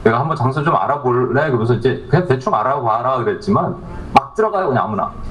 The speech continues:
아무, 이렇게 교회에 확 들어가고 "여기 우리가 좀 써야겠는데요?"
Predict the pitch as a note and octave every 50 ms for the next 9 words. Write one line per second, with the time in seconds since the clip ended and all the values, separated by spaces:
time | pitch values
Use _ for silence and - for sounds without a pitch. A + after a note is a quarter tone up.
0 | - - - - G#2 A2 G2+ G#2 A#2+ A#2+ - - A#2+ C3 - - - - - F3+
1 | D#3+ C#3+ B2 A#2+ - - - D#3 B2+ - - - - - - - - - - -
2 | - - C3 D#3 F3 - - - - - - - - - - - - - - C3
3 | B2 C#3+ D#3+ D3 D3+ D3+ - - G#3 G#3+ G3+ F#3 F3+ D#3+ D3+ C3 B2 C#3 C3+ C3+
4 | C3+ C#3